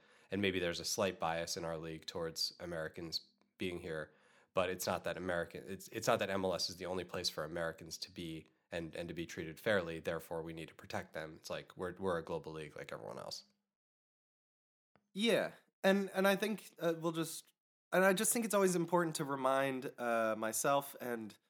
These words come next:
Speaker 2: you listeners out there that we, our goal is to improve on every front. So f-, anyone who's sort of relishing the opportunity to see Jordan Morris fail in Europe and then be like, "See, M L S
Speaker 1: <laughs>
Speaker 2: sucks," um,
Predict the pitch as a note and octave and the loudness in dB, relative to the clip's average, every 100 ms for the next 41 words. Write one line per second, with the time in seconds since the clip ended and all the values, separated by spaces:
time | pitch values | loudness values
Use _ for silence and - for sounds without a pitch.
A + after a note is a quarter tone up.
0 | _ _ B2+ C3 C3 C3+ C3+ B2+ A2+ A#2+ | _ _ -4 -2 0 0 0 -2 -2 0
1 | A#2 A#2 A2+ A2 G#2+ A2 G#2+ G#2 _ _ | 0 0 0 0 0 2 0 0 _ _
2 | _ _ _ - C#3+ C#3 C#3+ - _ C#3+ | _ _ _ -2 0 2 0 -6 _ 6
3 | C#3+ C3+ F#3+ G#3+ F#3 - D#3+ - D3+ C3+ | 6 6 4 6 4 4 0 2 0 4
4 | B2+ A#2 B2 C3+ E3+ F3 F#3 G#3+ - - | 4 4 0 0 0 2 2 0 -2 -10
5 | - - D#3 C3+ B2+ B2 B2 - _ _ | -8 -2 4 6 6 4 0 -10 _ _
6 | _ _ - - - G3+ G3 F#3+ F3+ D#3 | _ _ -18 -10 0 2 6 6 6 4
7 | - - _ - - E3 C#3+ C3 C#3 C#3+ | 0 -6 _ -10 0 2 2 4 4 4
8 | D3+ C#3 C#3 C3+ C3+ D3 C#3 C3 C3 B2 | 0 2 2 2 0 -2 0 2 0 0
9 | B2+ A#2+ C3 B2 A#2+ A#2+ B2 A#2+ A#2+ A#2 | 0 0 2 2 2 2 0 2 2 2
10 | A2+ - A#2+ A2+ A2+ A#2 C#3+ D3 C#3 - | 2 0 0 0 0 0 4 4 4 0
11 | - B2+ A#2 A2+ G#2+ G#2+ A2+ G#2+ G#2 G#2 | -12 -6 -4 -2 -2 -2 -2 2 2 0
12 | - - B2+ A#2+ A#2 F#2+ A2 A2 G#2 - | -6 -4 0 2 2 0 4 4 4 2
13 | C3+ C3 C3 - - - B2 A#2 A2 A2 | 2 2 2 -2 -2 -4 -2 0 0 -2